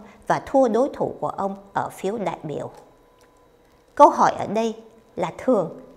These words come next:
thì ý dân là ý trời, và Hoa Kỳ là một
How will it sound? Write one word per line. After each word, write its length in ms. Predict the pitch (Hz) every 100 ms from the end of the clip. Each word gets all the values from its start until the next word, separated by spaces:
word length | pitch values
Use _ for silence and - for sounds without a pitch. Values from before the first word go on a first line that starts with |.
| -
thì 120 | 226
ý 280 | - 247 349
dân 220 | 349 320
là 240 | 226 156 -
ý 120 | 208 -
trời, 280 | 190 156 143 - - - _
và 80 | 190
Hoa 280 | 160 262 285 285
Kỳ 180 | 208 156
là 140 | 175
một 160 | 156